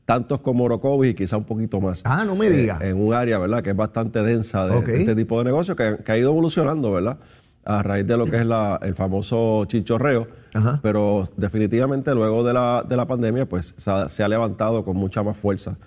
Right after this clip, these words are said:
Speaker 2: ¿El número de las carreteras cuál es, para que los amigos lo sepan?
Speaker 1: La ciento cuarenta y nueve, esa es la que discurre desde, eh, Manatí, de la intersección con la número dos, cuando te bajas de la autopista.
Speaker 2: Ah, ok,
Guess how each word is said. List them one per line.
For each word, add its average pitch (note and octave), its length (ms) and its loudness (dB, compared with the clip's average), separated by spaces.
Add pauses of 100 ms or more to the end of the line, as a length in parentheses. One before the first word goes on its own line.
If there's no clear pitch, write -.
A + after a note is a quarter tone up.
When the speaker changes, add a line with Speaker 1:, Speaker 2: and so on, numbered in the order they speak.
(120)
Speaker 2:
¿El B2+ 160 2
número G#3+ 300 4
de G3 80 2
las F#3 100 0
carreteras F#3 460 0
cuál G3 180 0
es, A3+ 60 -2
para G#3 100 -2
que D#3+ 60 0
los D3 120 4
amigos E3+ 220 2
lo F#3 80 6
sepan? - 260 0
Speaker 1:
La A2+ 100 2
ciento B2+ 380 0
cuarenta D#3+ 300 0
y D#3 40 2
nueve, C#3+ 300 4
esa A2 180 2
es C#3+ 60 2
la D3+ 140 0
que C3 680 2
discurre C3 560 2
desde, G#2 1080 0
eh, G2 40 -2
Manatí, G2+ 440 0
de C3 120 4
la - 300 -2
intersección G#2+ 680 -2
con C#3 140 0
la C#3 60 0
número C#3 260 2
dos, C3+ 160 0
cuando G#2+ 220 -2
te G2 80 0
bajas G#2+ 200 0
de B2 80 -2
la C3 60 0
autopista. B2+ 420 0
Speaker 2:
Ah, B3 140 -2
ok, G#3 140 -2